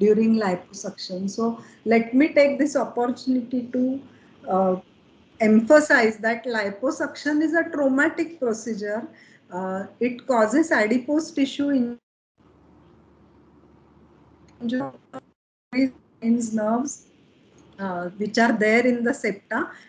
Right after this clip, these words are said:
and the connective tissue, which sets an inflammatory response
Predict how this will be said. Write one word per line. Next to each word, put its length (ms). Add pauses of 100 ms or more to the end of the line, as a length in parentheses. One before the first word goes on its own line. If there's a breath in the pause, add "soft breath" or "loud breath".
and 260
the 60
connective 640
tissue, 280
which 280
sets 460
an 180
inflammatory 800
response 640